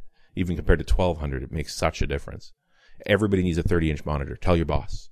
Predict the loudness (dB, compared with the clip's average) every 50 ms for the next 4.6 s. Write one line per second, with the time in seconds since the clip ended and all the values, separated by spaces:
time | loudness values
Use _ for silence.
0 | _ -6 0 4 4 6 6 6 4 6 6 8 8 8 6 6 4 4 4 2
1 | 0 0 0 0 0 2 2 0 -2 -2 0 2 4 4 4 4 2 2 0 -2
2 | -4 -2 0 -2 -2 0 2 4 4 6 6 6 6 8 10 10 10 10 8 4
3 | -2 -2 0 2 4 6 6 6 4 2 -2 -6 -6 -6 -6 -4 -4 -2 -2 0
4 | 0 2 2 0 0 0 -4 -6 -8 -10 -10